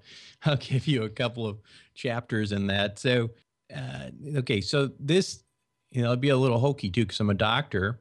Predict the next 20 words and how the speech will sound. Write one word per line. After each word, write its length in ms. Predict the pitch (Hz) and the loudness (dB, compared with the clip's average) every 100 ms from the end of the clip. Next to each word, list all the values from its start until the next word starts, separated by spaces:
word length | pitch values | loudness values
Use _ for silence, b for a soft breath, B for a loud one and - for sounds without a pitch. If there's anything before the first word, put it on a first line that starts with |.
| _ | _
and, 420 | - 113 113 113 - | -6 -2 0 0 -2
um, 280 | 113 110 107 | -4 -4 -4
so 380 | - 131 113 - _ | -2 0 0 -6 _
these 340 | 127 151 160 | -4 -2 -2
are, 220 | 139 123 110 | 0 0 0
you 80 | |
can 100 | 104 | 0
remember 320 | 139 151 151 127 | -2 0 0 0
these 280 | 110 92 | 0 -4
by, 520 | 101 113 110 101 92 92 _ _ _ _ _ | -6 -4 0 -2 -4 -12 _ _ _ _ _
uh, 240 | 107 107 101 - | -10 -6 -6 -4
A 240 | 156 175 | -2 -2
Cure. 600 | 156 - 180 156 107 87 b b _ - | -4 -4 0 2 2 -2 b b _ -16
Okay, 240 | 113 120 - | -8 -8 -2
A 400 | 127 135 139 - _ _ _ _ _ - | 0 0 -2 -6 _ _ _ _ _ -10
Cure. 440 | - 123 101 90 | 0 2 2 0
That's 220 | 95 101 | -4 -4
what 120 | 120 | -4
it 120 | 113 - | -6 -6
spells. 460 | - 104 90 - | -2 0 0 -6